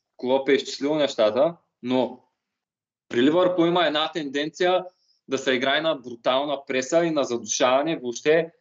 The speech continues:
а, на, а, метафорично казано, да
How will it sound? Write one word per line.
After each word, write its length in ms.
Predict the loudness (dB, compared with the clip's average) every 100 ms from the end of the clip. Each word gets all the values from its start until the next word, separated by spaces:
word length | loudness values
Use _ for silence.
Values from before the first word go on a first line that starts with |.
| _ _ 2
а, 80 | 4 6 4
на, 340 | 2 4 2 0 _ _ _ 0
а, 180 | 0
метафорично 680 | 2 0 -2 -2 -4 -2 -2
казано, 640 | 2 2 2 -2 -2 -4 -8 _ _
да 280 | -6 -4